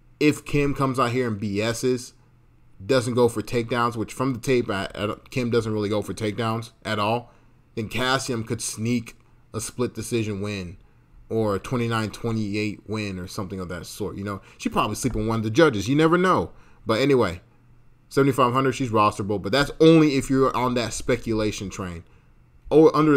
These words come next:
other than that, I'm avoiding this fight as well on DraftKings. And then the final bout, the curtain jerker, we have Khalid Taha at the DraftKings price of eighty-nine hundred versus Bruno Silva at the DraftKings price of seventy-three hundred. And looking at Khalid Taha,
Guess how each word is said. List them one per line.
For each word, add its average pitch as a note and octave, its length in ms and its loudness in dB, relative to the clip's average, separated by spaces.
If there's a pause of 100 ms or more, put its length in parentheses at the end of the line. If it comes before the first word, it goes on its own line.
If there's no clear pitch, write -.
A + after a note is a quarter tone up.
other C#3+ 120 2
than B2 160 2
that, A#2+ 340 -2
I'm B2+ 140 0
avoiding G#2+ 340 -2
this G2 100 -8
fight F#2 220 -4
as E2 100 -10
well F2+ 320 -6
on F#2+ 160 -6
DraftKings. E2 720 -10 (880)
And B2 140 0
then C3+ 100 2
the B2 80 2
final C#3+ 440 4
bout, A#2 380 2
the G#2 80 -6
curtain A#2+ 340 -4
jerker, G2+ 340 -4
we G#2 120 -2
have G#2 120 -2
Khalid A#2+ 540 -2
Taha G2 560 -2 (260)
at - 80 -14
the G2+ 80 -6
DraftKings A2+ 480 -2
price A2 240 -2
of F#2 120 -14
eighty-nine G#2+ 360 -4
hundred F2+ 300 -10 (260)
versus G#2 320 -6
Bruno A#2+ 480 2
Silva A2 560 2
at G#2+ 120 -6
the F#2+ 60 -10
DraftKings A2 480 -4
price G2+ 240 -6
of F2 80 -12
seventy-three G2+ 460 -8
hundred. F2+ 260 -10 (280)
And A2+ 80 -2
looking D3 180 2
at B2 140 -2
Khalid A#2+ 480 0 (180)
Taha, A#2+ 600 0